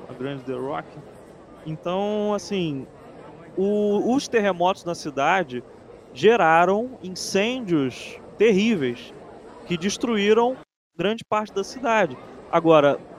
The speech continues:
os Yankees abafaram. Os próprios i-, o, americanos, os próprios capitalistas da cidade deram mais ênfase à questão dos incêndios do que ao terremoto em si. Eu falo,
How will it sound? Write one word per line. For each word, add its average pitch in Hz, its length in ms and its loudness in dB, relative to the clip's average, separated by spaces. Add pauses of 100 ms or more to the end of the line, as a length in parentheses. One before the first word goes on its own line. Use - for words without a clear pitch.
(500)
os 190 200 4
Yankees 196 320 -2
abafaram. 196 680 2
Os 180 220 6
próprios 208 640 4
i-, 185 200 -8
o, 165 180 4
americanos, 170 760 0
os 170 180 2
próprios 240 420 -2
capitalistas 196 720 -2
da 180 100 0
cidade 175 560 0 (320)
deram 202 220 6
mais 208 420 -4
ênfase 202 520 0
à 180 60 0
questão 190 500 -2
dos 214 360 6
incêndios 208 560 -4
do 220 80 -2
que 233 100 -2
ao 226 80 4
terremoto 214 640 0
em 285 40 -10
si. 226 300 -6 (680)
Eu 127 80 -10
falo, 139 240 -2